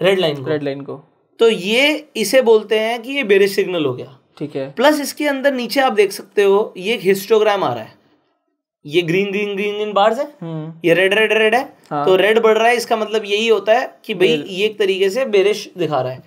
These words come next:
Speaker 2: ठीक है।
Speaker 1: But इसका डाइवर्जेंस भी देखते हैं। अब जैसे इसके हिस्टोग्राम्स के बार छोटे होते चले जाएंगे रेड के,
Speaker 2: हाँ।
Speaker 1: और एक आधा ग्रीन आ गया, तो
Speaker 2: हम्म।
Speaker 1: ये फिर से एक डाइवर्जेंस दिखाएगा ऊपर के लिए।
Speaker 2: अच्छा।
Speaker 1: अच्छा, जो हमने ट्रेड बनाया ना विभू, वो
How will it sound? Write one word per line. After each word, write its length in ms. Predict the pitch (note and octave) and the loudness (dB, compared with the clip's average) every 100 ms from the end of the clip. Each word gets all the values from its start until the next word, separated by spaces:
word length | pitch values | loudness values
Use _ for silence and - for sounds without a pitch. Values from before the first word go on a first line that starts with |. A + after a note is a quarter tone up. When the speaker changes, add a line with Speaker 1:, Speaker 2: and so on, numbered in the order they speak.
| - | -14
Speaker 2:
ठीक 180 | D3 B2+ | -10 -2
है। 80 | |
Speaker 1:
But 100 | A#3 | 0
इसका 240 | C4+ - C#4+ | 0 0 2
डाइवर्जेंस 400 | C4 B3+ B3 A3+ | 4 2 0 -4
भी 80 | G#3+ | -2
देखते 260 | F3+ G#3 | -2 0
हैं। 60 | G#3 | 0
अब 60 | |
जैसे 220 | G#3+ G#3 B3 | -2 -4 -6
इसके 240 | G#3 C4+ | -6 -8
हिस्टोग्राम्स 800 | G#3 - G#3 G3 A#3 A3 A3 A3 | -10 -6 -2 -2 -2 0 0 0
के 80 | A3+ | 2
बार 180 | G#3+ | 2
छोटे 300 | A3 G#3+ G3 | 2 -2 2
होते 180 | A3 G#3 | 2 2
चले 240 | F#3+ F#3 E3+ | -2 -2 0
जाएंगे 280 | E3 E3+ | 0 2
रेड 240 | E3 D#3 D3+ | 2 2 0
के, 60 | |
Speaker 2:
हाँ। 400 | E3+ D3+ D3+ - - | -4 -4 -8 -14 0
Speaker 1:
और 140 | F3 | 2
एक 120 | A3+ | 4
आधा 140 | A3+ A#3+ | 2 2
ग्रीन 240 | G#3 A3+ | 0 0
आ 100 | G3+ | 0
गया, 160 | E3 C#3+ | 2 0
तो 280 | - _ E3 | -4 _ 0
Speaker 2:
हम्म। 120 | G#3+ | 4
Speaker 1:
ये 120 | B3 | 4
फिर 260 | B3 A#3+ A#3 | 2 -4 -2
से 440 | C#4+ D4 D4 - A3 | 2 2 2 -2 0
एक 180 | A#3+ F#3+ | 0 4
डाइवर्जेंस 540 | F3+ F3+ G3+ A#3 A#3+ | 2 4 0 -2 -2
दिखाएगा 360 | A3 G3 G3 B3 | 0 2 2 2
ऊपर 300 | G#3+ F#3+ E3 | 2 -2 -4
के 120 | D#3 | -6
लिए। 180 | C3+ B2+ _ _ _ | -8 -16 _ _ _
Speaker 2:
अच्छा। 340 | - - B2 - _ _ _ | -14 -10 -10 -10 _ _ _
Speaker 1:
अच्छा, 160 | A3+ D#4 | 0 2
जो 160 | C4 | 2
हमने 200 | C#4 C#4+ | 2 2
ट्रेड 280 | D4+ G#3+ B3 | 2 2 2
बनाया 260 | B3+ G#3+ G3 | 2 0 2
ना 80 | A#3+ | 0
विभू, 380 | G#3+ F#3 C#3 C#3+ | -2 -10 -12 -12
वो 580 | C#3+ D3+ A#3 C#4 - | -8 2 4 4 0